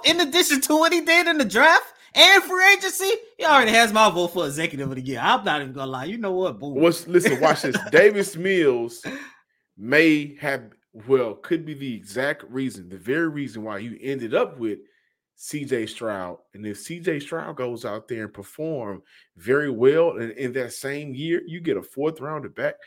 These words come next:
Speaker 2: we're probably just making up stuff at this point.
Speaker 1: <laughs> Of course, of course.
Speaker 2: We're probably just living in, like, if
Speaker 1: <laughs>
Speaker 2: C J goes out there and has an amazing rookie year, rookie of the year candidate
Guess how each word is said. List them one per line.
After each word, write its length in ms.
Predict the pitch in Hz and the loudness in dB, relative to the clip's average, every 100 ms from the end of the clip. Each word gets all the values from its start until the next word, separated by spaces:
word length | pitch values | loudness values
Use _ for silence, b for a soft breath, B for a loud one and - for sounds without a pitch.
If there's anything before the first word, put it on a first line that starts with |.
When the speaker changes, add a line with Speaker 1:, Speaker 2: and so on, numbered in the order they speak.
| b _ | b _
Speaker 2:
we're 120 | 202 | -4
probably 300 | - 139 120 | 4 4 4
just 200 | 107 101 | -4 -10
making 240 | 104 95 95 | -10 -10 -12
up 100 | 90 | -14
stuff 280 | - 92 | -16 -18
at 80 | 85 | -18
this 140 | - - | -14 -6
point. 280 | - - 82 | -6 -4 -8
Speaker 1:
<laughs> 140 | 277 | 0
Of 220 | 285 294 | 2 2
course, 340 | - 466 202 160 | 2 2 2 2
of 200 | 208 - | -2 -4
course. 320 | - 214 170 - | 0 2 2 6
Speaker 2:
We're 120 | 269 | 6
probably 340 | 269 214 196 165 | 8 8 8 6
just 220 | 165 139 | 6 8
living 320 | 180 180 160 | 8 8 6
in, 260 | 156 143 147 | 4 4 4
like, 140 | 156 | 6
if 180 | 165 - | 4 2
Speaker 1:
<laughs> 20 | |
Speaker 2:
C 220 | - 233 | -2 2
J 140 | 214 185 | 6 8
goes 260 | 175 185 | 8 8
out 240 | 165 165 165 | 8 4 4
there 200 | 170 165 | 2 2
and 80 | 156 | 2
has 240 | 151 143 | 0 0
an 100 | 127 | -2
amazing 540 | 117 123 147 139 135 131 | -8 -4 -4 -4 -8 -6
rookie 240 | 139 131 | -6 -6
year, 460 | 127 127 123 120 117 _ _ | -10 -6 -4 -6 -8 _ _
rookie 340 | - 156 160 139 | -2 -2 -2 -2
of 60 | |
the 60 | 131 | -2
year 180 | 131 131 | -2 -6
candidate 540 | 135 147 139 135 135 | -6 -8 -6 -4 -4